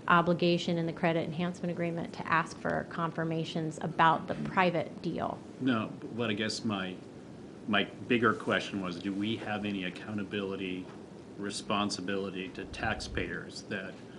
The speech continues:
Speaker 2: we have made verbal representations to things, if those aren't,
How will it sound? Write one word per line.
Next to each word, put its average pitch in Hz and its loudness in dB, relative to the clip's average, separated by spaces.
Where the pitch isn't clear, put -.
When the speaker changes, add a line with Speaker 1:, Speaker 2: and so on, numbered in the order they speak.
Speaker 2:
we 104 4
have 101 2
made 98 0
verbal 104 0
representations 98 -4
to 95 -8
things, 95 -6
if 98 -8
those 107 0
aren't, 98 0